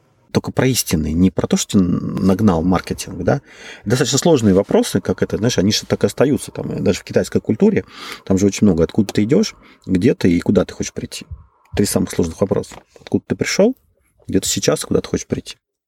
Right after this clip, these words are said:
Там много просто притч на эту тему. Там, когда монах останавливают, воины говорят: «Откуда ты идешь?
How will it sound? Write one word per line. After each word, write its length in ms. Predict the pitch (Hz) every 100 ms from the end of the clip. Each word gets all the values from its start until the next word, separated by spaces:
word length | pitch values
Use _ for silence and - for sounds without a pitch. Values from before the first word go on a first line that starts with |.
| _ _ -
Там 120 | 104
много 260 | 123 127 -
просто 240 | - -
притч 240 | - 180 -
на 60 |
эту 140 | 85 -
тему. 280 | 90 76 -
Там, 140 | -
когда 200 | - 85
монах 320 | 85 131 214 -
останавливают, 720 | - 101 98 87 82 87 -
воины 360 | 92 156 117 92
говорят: 280 | 82 -
«Откуда 340 | - - 123 87
ты 120 | 87
идешь? 400 | 80 76 -